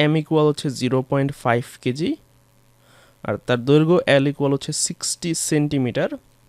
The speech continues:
that is জিরো পয়েন্ট সিক্স মিটার। আমি তার যে জড়তার ভ্রামক বের করব, তার যে অক্ষের সাপেক্ষে, এই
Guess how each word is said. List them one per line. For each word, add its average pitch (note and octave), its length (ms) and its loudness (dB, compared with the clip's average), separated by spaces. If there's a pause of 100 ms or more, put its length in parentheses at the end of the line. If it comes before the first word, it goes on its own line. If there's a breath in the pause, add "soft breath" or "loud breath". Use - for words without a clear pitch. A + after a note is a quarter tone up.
(480 soft breath)
that B2+ 220 2
is D3 80 0 (140)
জিরো B2+ 180 2 (100)
পয়েন্ট C#3 220 2 (180)
সিক্স C3+ 220 -4 (160)
মিটার। C3 280 -4 (1000 soft breath)
আমি C3+ 180 4
তার D#3 160 6
যে F#3+ 80 4
জড়তার D3+ 420 6
ভ্রামক D3+ 320 4
বের B2+ 120 4 (100)
করব, A#2 160 0 (220)
তার B2 220 4 (160)
যে D3 100 4
অক্ষের C3+ 340 2
সাপেক্ষে, C#3 340 -4
এই A2+ 60 2